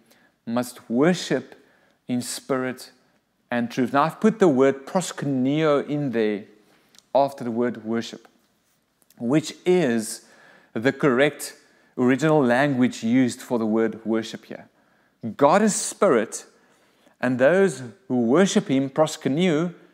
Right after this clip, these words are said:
should worship him, proskuneo, in spirit and truth. That word actually means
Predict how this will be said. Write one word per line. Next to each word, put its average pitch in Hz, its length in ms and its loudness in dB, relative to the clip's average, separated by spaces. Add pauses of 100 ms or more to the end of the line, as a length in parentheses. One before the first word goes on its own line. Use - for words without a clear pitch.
should - 180 -8
worship 143 520 0
him, 139 260 -2
proskuneo, 127 560 -4
in 127 160 -6
spirit - 640 -4
and 123 180 -6
truth. 131 380 0 (540)
That 143 400 0
word 131 400 0
actually 143 400 -6
means 110 480 -2